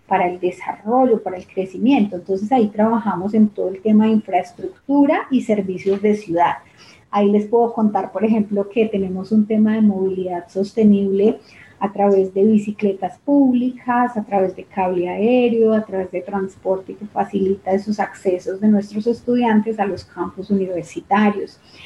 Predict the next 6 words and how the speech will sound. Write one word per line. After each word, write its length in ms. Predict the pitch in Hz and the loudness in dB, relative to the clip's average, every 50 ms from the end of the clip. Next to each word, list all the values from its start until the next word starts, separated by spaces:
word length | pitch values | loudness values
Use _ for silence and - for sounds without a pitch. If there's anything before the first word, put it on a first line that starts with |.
| - - - - - _ | -20 -20 -20 -20 -16 _
pero 260 | - 349 269 254 254 | -2 0 0 0 0
también 540 | 247 226 220 208 208 220 220 208 202 202 - | 0 2 4 4 4 4 4 2 2 2 0
de 260 | 202 208 214 214 220 | 2 2 4 4 4
bibliotecas 960 | 214 226 240 226 214 202 208 202 190 196 - - 202 196 190 190 - 190 190 - | 2 2 0 0 2 2 2 2 0 -2 0 2 2 2 2 0 -4 -12 -8 -8
abiertas, 880 | 196 180 202 208 233 247 247 247 233 226 233 - - 196 180 185 180 - - | -6 -2 0 2 4 4 4 2 2 0 -4 -6 -6 -6 -4 -4 -6 -6 -6
de 140 | 180 185 | -6 -6